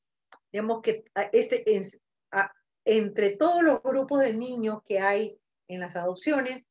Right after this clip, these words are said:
digamos que hay un grupo que se llama adopciones especiales, que son los más violentados por el mismo sistema que tenemos, desafortunadamente, y que no permite una, un, diríamos, un resarcimiento rápido, ¿no? Una,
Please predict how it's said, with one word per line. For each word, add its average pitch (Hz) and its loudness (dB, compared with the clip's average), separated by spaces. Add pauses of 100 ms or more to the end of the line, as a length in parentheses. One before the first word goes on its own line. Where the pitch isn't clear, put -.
(320)
digamos 196 -4
que - -4
hay 208 -4
un 202 -6
grupo 214 -2
que 214 -4
se 180 -10
llama 180 -6
adopciones 185 -8
especiales, 156 -8
que 180 -12
son 190 -8
los 185 -10
más 247 0 (500)
violentados 214 4
por 190 -4
el 175 -2
mismo 196 -4
sistema 190 -6 (280)
que - -8
tenemos, 165 -8 (380)
desafortunadamente, 165 -8
y 185 -8
que 165 -8
no 170 -8
permite 180 -4 (400)
una, 190 -6
un, 202 -10 (180)
diríamos, 185 -8
un 196 -8
resarcimiento 185 -8 (320)
rápido, 160 -4
¿no? 190 -8
Una, 185 -8